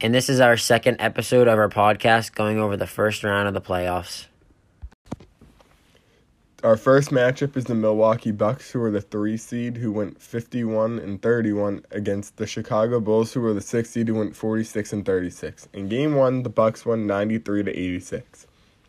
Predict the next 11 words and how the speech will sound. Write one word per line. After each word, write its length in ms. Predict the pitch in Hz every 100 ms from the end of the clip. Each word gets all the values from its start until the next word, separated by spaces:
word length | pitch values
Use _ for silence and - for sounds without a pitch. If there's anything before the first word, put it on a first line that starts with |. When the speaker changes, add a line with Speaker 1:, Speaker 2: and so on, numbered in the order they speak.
| _ _
Speaker 2:
In 160 | 104 107
game 240 | 113 113
two, 260 | 107 151 143
the 120 | 117
Bulls 380 | 107 117 113 113
won 400 | 107 107 104 104 - _ _ _
one 220 | 101 113
fourteen 520 | 117 127 117 - 113 110
to 100 | 104
one 300 | 101 101 101
ten. 320 | 107 85